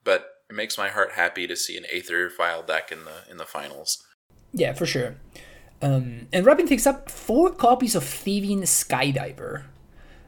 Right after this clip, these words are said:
Speaker 2: <laughs> This is the one in a blue, uh, two one with kicker X. X can't be zero, that when it enters the battlefield, if it was kicked, it steals an artifact.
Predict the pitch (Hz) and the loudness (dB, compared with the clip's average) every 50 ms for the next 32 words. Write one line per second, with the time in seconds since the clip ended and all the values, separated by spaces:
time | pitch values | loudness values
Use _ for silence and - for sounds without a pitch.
0 | - - 104 127 220 180 139 - 294 302 359 349 302 285 240 220 226 202 196 190 | -8 -2 0 2 2 4 4 4 4 6 6 6 6 6 4 4 4 4 6 6
1 | 175 165 160 160 156 170 202 247 254 240 220 175 170 170 175 190 202 208 208 214 | 4 4 2 2 4 4 6 6 6 4 2 2 2 2 2 2 2 2 0 0
2 | - - 170 165 160 160 143 139 - - 214 220 220 202 208 202 202 208 208 214 | 2 4 6 6 6 4 2 -2 -2 0 0 2 2 4 4 4 4 4 2 0
3 | - 156 160 160 160 - - - 202 180 - 185 175 170 - 147 156 196 - - | 0 0 0 0 0 -2 -4 -4 -4 0 2 2 2 4 4 2 0 0 0 0
4 | - - - - - - 175 175 175 - - - 175 170 165 151 147 147 139 - | 2 2 2 2 2 2 2 2 2 0 0 2 0 0 0 0 0 0 0 0
5 | 143 143 170 196 196 185 160 147 147 147 143 147 156 151 156 156 139 156 139 135 | 2 2 2 2 4 4 4 4 2 2 2 2 0 0 0 -2 0 0 0 2
6 | 139 156 165 - 208 196 180 160 - 156 147 143 143 135 - - - 156 202 208 | 2 2 2 2 0 0 2 2 2 2 2 2 0 -2 -2 -2 0 0 -2 -2
7 | - - 147 143 135 139 - - 165 160 156 151 151 - 139 135 120 127 127 - | -4 -2 -2 0 0 0 -2 0 0 0 2 2 2 0 0 2 2 0 0 -2
8 | - - - - - - - - | -6 -10 -10 -12 -12 -14 -16 -18